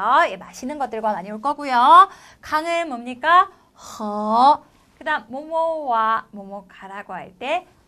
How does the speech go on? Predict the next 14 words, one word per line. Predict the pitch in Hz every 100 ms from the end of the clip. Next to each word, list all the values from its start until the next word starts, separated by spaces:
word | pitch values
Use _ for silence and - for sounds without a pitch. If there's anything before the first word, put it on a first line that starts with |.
| _ -
허, | 214 196 202 214 269 - _ _ _ _ -
워, | 220 220 233 269 330
허, | 330 - - 208 208 233 269 330
니 | 226 220 190 180 170 180 220 262 254
이런 | 196 196
식으로 | 196 214
쓸 | 262
수 | 262
있겠죠. | 208 - - - 226 240 240 _ _ -
예. | 175 175 226 302 311 - - -
그러면 | 392 403 392 240 214 285 330 220
우리 | 196 185 208 311 - - - _ _ _ _ _ _ _
같이 | _ - - _ _
재워볼까요? | - 202 294 330 320 320 302 302 311